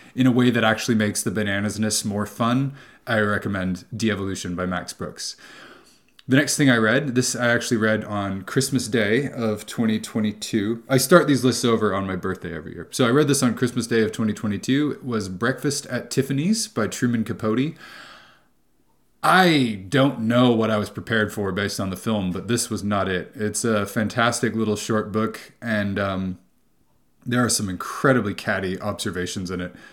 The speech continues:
Uh, stuff I still quote. One of my favorites is describing a foursome of people, and, uh, it's something like, "He's just about as out of place as a saxophone in a string quartet," or something like that. It's very,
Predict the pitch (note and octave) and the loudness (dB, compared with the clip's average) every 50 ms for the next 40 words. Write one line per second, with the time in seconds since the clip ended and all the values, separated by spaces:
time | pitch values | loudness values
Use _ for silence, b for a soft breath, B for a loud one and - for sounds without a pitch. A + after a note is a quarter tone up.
0 | B B B B A2 G#2+ G2+ G2 - - - C3+ B2 A#2 - A2+ G#2+ G2 - - | B B B B 2 2 2 2 0 -2 0 0 0 0 0 -4 -6 -6 -4 -4
1 | - A#2 G#2+ F#2+ - - A#2 G#2+ G2+ F#2+ F#2 - B2 A#2 A#2 A2 A2 G#2+ G#2+ - | -2 -2 -2 -2 -4 -4 -4 -4 -2 -4 -4 -4 -2 -2 0 0 0 -2 -2 -2
2 | A#2+ A2 G#2+ G2+ G#2+ G2 - - G2+ G#2+ G2+ F#2 - A2 - - - A#2 A2+ A2 | -2 -2 0 0 -2 -4 -4 -6 -6 -6 -6 -6 -6 -6 -4 0 2 2 2 2
3 | G#2+ G#2 G#2 G2 - A2+ A2 G#2+ G#2+ - A2+ G#2+ G2 F#2+ - - G#2+ G2 - A2+ | 2 0 -2 -2 0 0 0 0 0 0 0 0 -2 -2 -2 -2 -2 -2 0 0
4 | G#2 G#2 G2+ B B B B B B B B B B A2+ A2 G#2+ G#2+ G#2 G2+ G#2 | 0 -2 -2 B B B B B B B B B B -2 -2 0 0 2 2 2
5 | G2+ F#2+ F#2+ F#2 F#2 F#2 F#2 - b b b b b b b b b b b A2 | 2 2 2 0 0 -2 -4 -8 b b b b b b b b b b b -10
6 | G#2+ - - - B2+ A2+ A2+ B2+ A#2 A2 A2 G#2 G2 F#2+ F#2+ G2 - - - _ | -6 -4 0 0 2 2 2 2 0 0 0 0 -2 -2 -4 -6 -10 -14 -20 _
7 | _ _ _ _ _ _ _ _ _ _ _ _ _ _ _ _ _ _ - - | _ _ _ _ _ _ _ _ _ _ _ _ _ _ _ _ _ _ 0 2
8 | C#3+ D3 C3 - C#3+ C3+ C#3 - A#2 A#2 A#2 A#2 A2+ G#2+ F2+ - A2 A2 A2+ G#2+ | 2 2 4 4 4 4 4 2 0 2 2 2 2 2 0 0 0 2 2 0
9 | G2+ - - - A2+ G#2 G#2+ A2+ G#2+ - G#2+ F2+ F#2 F2+ - - G#2 G#2+ G#2+ - | -2 -6 -6 -4 -2 0 0 0 0 -2 -4 -4 -4 -4 -2 -2 -2 -2 -2 -4
10 | A#2 - - G#2+ G#2 G#2+ G#2+ G2+ F#2 F2 - - - G#2 G2+ F2 - G#2+ G2+ F#2+ | -6 -4 -2 0 0 0 0 -2 -2 -4 -6 -6 -6 -6 -6 -4 -4 -4 -4 -4
11 | - - G#2 G#2 G#2 - - - _ _ _ - A2+ - - A#2 G#2+ A#2 A2 G#2+ | -2 -2 -2 -2 -2 -4 -8 -18 _ _ _ -10 -6 -2 0 0 2 2 0 0
12 | G#2 A#2+ B2 C#3+ - - F3 E3+ D3+ C3+ C3 C3 | 0 0 0 0 4 8 8 10 10 10 8 6